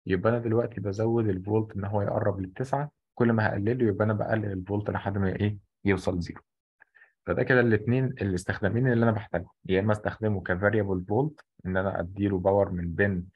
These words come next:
الأخيرة، وليكن دي مثلًا هوصلها، آه، بالتسعة فولت، ودي هوصلها بالجراوند، يبقى كل ما هغير السلايدر ده يمين أو شمال، يبقى أنا بغير الفولت على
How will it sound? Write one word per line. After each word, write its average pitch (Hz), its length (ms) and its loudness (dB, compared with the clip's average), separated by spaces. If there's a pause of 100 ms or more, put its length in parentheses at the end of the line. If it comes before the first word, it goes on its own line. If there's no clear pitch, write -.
(240)
الأخيرة، 101 420 -2
وليكن 95 380 0
دي 98 100 0
مثلًا 101 280 -2 (120)
هوصلها، 101 540 0 (440)
آه، 92 200 4
بالتسعة 87 640 -2
فولت، 117 340 2
ودي 101 200 -2
هوصلها 107 460 -2
بالجراوند، 95 580 2 (440)
يبقى 95 240 -2
كل 131 260 0
ما 120 140 -2
هغير 120 300 2
السلايدر 120 560 0
ده 147 240 -6 (580)
يمين 107 300 -2
أو 107 160 0
شمال، 139 380 0
يبقى 110 160 0
أنا 113 80 2
بغير 113 400 0
الفولت 104 400 -2
على 107 340 0